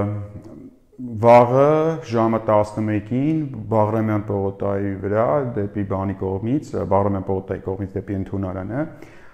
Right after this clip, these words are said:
Ազգային ժողովի, ը, հավաքվում ենք մենք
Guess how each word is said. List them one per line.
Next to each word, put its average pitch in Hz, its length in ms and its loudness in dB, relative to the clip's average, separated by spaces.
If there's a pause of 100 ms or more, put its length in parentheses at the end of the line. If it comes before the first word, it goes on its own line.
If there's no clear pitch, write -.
(200)
Ազգային 104 340 0
ժողովի, 98 560 0
ը, 143 640 -6 (320)
հավաքվում 117 560 4
ենք 135 300 0
մենք 104 280 2